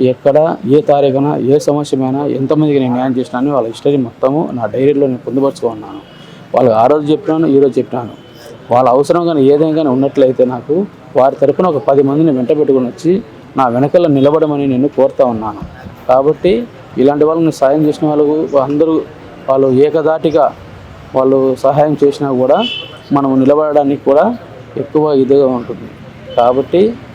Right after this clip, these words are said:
నేను చేసినటువంటి లబ్ధి పొందినటువంటి బాధితులే నాకు వేల, వేలలో ఉన్నారు. కాబట్టి నేను పోటీ చేయాలని నాకు ఆలోచన వచ్చి, వస్తే మాత్రం ఖచ్చితంగా తప్పకుండా పోటీ చేసి తిరుగుతాను. నా పార్టీతో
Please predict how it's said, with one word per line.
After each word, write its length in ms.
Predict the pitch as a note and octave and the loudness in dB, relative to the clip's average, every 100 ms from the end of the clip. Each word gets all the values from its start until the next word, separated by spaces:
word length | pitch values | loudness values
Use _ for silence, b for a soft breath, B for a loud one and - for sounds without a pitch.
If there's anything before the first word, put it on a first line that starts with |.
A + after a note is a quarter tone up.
| - - A#2+ | -18 -4 0
నేను 180 | D3 D3 | 0 0
చేసినటువంటి 760 | D#3 D3+ E3+ D#3+ E3 D#3 D3 D3+ - | 0 0 -2 -2 -2 -2 -2 -2 0
లబ్ధి 200 | C3+ C3+ D3 | 0 0 -2
పొందినటువంటి 360 | D#3 D3+ C3+ A#2 | 0 -2 -4 -2
బాధితులే 440 | B2+ D3 D3+ D#3 F3 G#3+ - - - - | 0 0 0 2 2 0 -8 -20 -14 -4
నాకు 240 | C3+ C#3 D3+ F3 | -4 0 0 2
వేల, 200 | C#3+ D#3+ D#3+ - | 2 2 0 2
వేలలో 300 | D3 D3+ D#3 C3+ | 2 2 2 2
ఉన్నారు. 280 | B2+ A2+ - - - - - - - | 2 0 -6 -16 -20 -20 -20 -4 0
కాబట్టి 440 | C#3 D3+ - G3+ D#3 E3+ G3+ F3+ B2+ B2 | 0 0 0 2 2 2 -2 -6 -4 -2
నేను 200 | D3 D3+ B2+ | 0 -2 0
పోటీ 220 | C#3+ D3+ D3 | 0 0 0
చేయాలని 380 | D#3 D3+ D3+ D#3 - B2+ | -2 0 -2 -2 -4 -6
నాకు 260 | B2+ A#2+ B2+ - - - - A2 | -6 -4 -4 -6 -16 -18 -4 0
ఆలోచన 360 | C3 D#3 D3+ D#3+ D#3+ E3 - - | 2 2 2 0 -2 -6 -10 -4
వచ్చి, 180 | C#3 - C#3+ | -4 -2 -2
వస్తే 220 | C#3 - F3 D#3+ | -2 0 0 2
మాత్రం 260 | D3 E3 A3+ A#3 - - - | 0 0 0 -4 -14 -10 -6
ఖచ్చితంగా 400 | C3+ - F3 F3+ | -6 -2 -2 0
తప్పకుండా 340 | - C3 D3+ D#3+ D3+ | -2 -2 -2 -2 -2
పోటీ 180 | C#3 C3+ | -2 0
చేసి 260 | D#3 D3+ G#3 A#3+ - - - - | -2 0 -2 -2 -8 -20 -20 -6
తిరుగుతాను. 440 | - C#3+ - A2 - - - | 0 2 2 -2 -4 -14 -10
నా 80 | B2 A#2 | -6 -2
పార్టీతో 360 | C3 C#3 C#3+ | -2 0 -2